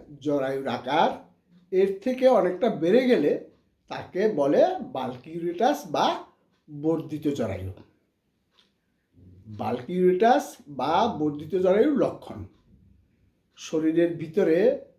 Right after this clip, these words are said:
জরায়ুর আকার বেড়ে গেলেও অধিকাংশ ক্ষেত-, সময় তা বাইরে থেকে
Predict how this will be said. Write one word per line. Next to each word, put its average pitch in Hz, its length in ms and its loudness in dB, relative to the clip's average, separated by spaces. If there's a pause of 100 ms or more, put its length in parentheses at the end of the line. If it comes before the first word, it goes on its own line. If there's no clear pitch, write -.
(340)
জরায়ুর 143 720 -2
আকার 170 460 -2
বেড়ে 160 360 2
গেলেও 226 460 4 (420)
অধিকাংশ 233 560 -2
ক্ষেত-, - 600 -14
সময় 202 460 0 (380)
তা 151 240 2
বাইরে 127 280 -4
থেকে 208 260 -2